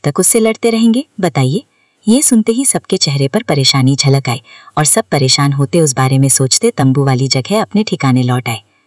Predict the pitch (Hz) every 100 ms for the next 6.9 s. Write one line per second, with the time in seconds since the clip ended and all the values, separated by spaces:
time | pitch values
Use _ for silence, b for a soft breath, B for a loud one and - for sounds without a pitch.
0 | - - 214 214 254 269 151 - - 131
1 | 117 127 - 117 - - B B - 139
2 | - 214 - 269 - 139 127 117 123 117
3 | - b b b 147 - 151 - 139 131
4 | 131 135 123 131 135 135 - 156 220 B
5 | B B 226 202 214 233 247 294 - -
6 | 139 127 120 110 110 117 - 123